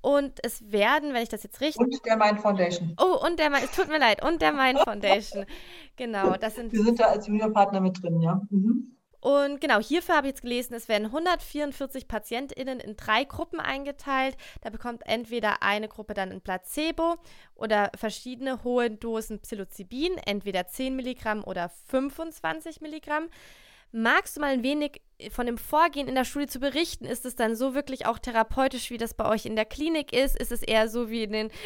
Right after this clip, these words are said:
Speaker 1: Ketamin-Infusionskliniken, dass die eben verschiedene Dosen bekommen, dann in einem geschützten Raum einen Trip erleben? Wie kann ich mir die Studie vorstellen in der Praxis?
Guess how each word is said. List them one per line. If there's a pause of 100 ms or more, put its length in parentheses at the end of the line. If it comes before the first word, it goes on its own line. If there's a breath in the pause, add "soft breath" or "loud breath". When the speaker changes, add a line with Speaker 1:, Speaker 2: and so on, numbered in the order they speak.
(140 loud breath)
Speaker 1:
Ketamin-Infusionskliniken,
dass
die
eben
verschiedene
Dosen
bekommen,
dann
in
einem
geschützten
Raum (400 loud breath)
einen
Trip
erleben?
Wie
kann
ich
mir
die
Studie
vorstellen
in
der
Praxis?